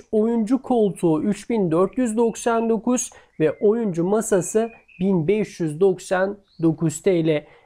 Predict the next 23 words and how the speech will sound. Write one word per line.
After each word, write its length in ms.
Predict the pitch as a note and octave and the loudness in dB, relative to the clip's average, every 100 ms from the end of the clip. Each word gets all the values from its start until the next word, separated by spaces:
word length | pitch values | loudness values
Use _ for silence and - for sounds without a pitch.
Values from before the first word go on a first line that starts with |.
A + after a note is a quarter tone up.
| - | -2
Evet 260 | G#3+ A3+ | 0 2
arkadaşlar, 640 | G#3 G3 A3 G#3 F#3+ G3 E3+ | 0 0 0 0 0 0 -2
bu 80 | E3+ | 0
katalogdaki 720 | G3+ G3 F#3+ F#3+ - G3+ A3 | 0 2 2 2 0 -2 -2
her 320 | F3+ A#3 A#3 | -2 -2 -2
bir 120 | A#3 G3+ | -2 0
ürün 260 | F#3 F#3 | 2 2
en 140 | F#3 G3+ | 2 0
az 300 | A3 A3 - | 0 -4 -4
bin 320 | E3+ B3+ B3+ - | 2 2 0 0
adet 400 | G#3+ G3+ A#3 - | -2 -2 -4 -4
ile 280 | F3+ D#3 C#3+ | 0 0 0
sınırlı 640 | - A3 G3+ E3+ D3 D#3 | -2 0 4 4 2 0
diyelim 340 | G#3 G#3+ A3 A3 - _ - | 2 2 2 -2 -18 _ -4
ve 120 | D3+ | -2
videomuzu 500 | F3 E3 D#3 D3+ F3+ | 0 0 0 0 2
burada 260 | F#3 E3+ F#3 | 2 2 0
sonlandıralım. 840 | G3+ F#3+ F#3+ F3 E3+ E3+ G3+ A3 - _ | 0 0 0 0 0 2 2 0 -10 _
Kısa 340 | - C4 C4 - | -6 -4 -4 -6
kısa 240 | G3 G3+ | -4 -2
sizlerle 580 | F#3+ F3+ F#3 F3 F3 E3 | -2 -4 -2 -2 -4 -4
buluşturmaya 560 | F3+ F3+ G3 F3 D#3+ | -2 -2 -2 0 0
çalışıyoruz. 680 | D#3+ A3+ G#3+ - G#3+ A#3 - | 0 0 0 0 0 0 -4